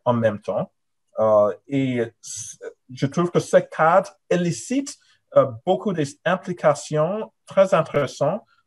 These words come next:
surtout quand on, on peut l'utiliser pour analyser des cadres très spécifiques. Euh, pardon, je dois vraiment avancer.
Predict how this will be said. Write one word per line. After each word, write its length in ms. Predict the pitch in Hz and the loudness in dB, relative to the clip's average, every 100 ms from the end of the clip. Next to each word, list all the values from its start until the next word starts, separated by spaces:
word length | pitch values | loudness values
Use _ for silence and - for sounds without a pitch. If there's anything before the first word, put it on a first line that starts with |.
| _ | _
surtout 400 | - 190 165 180 | -8 -6 -4 -4
quand 240 | - 165 | 0 2
on, 240 | 151 139 - _ _ 110 - _ _ | 4 2 -2 _ _ -18 -18 _ _
on 160 | 143 139 | 2 2
peut 200 | 175 170 | 0 0
l'utiliser 520 | 151 139 113 135 156 | -2 -4 -4 -2 -2
pour 640 | - 147 131 120 117 - | -4 -4 -2 -2 -6 -10
analyser 520 | 147 147 131 120 113 139 | -2 2 2 0 -4 -4
des 120 | 113 | -6
cadres 380 | - 123 113 117 - - | -6 -2 -2 -4 -20 -10
très 220 | - - | 0 0
spécifiques. 560 | - 147 - - - _ _ _ _ - - _ - | 0 -8 -10 -20 -20 _ _ _ _ -20 -20 _ -10
Euh, 60 | |
pardon, 320 | - 117 113 | 0 2 2
je 100 | 107 | -2
dois 340 | 101 120 135 120 113 | -6 0 2 0 -4
vraiment 360 | 113 135 160 156 | -2 0 2 0
avancer. 680 | 139 123 113 113 - 147 | 0 2 0 0 -6 -6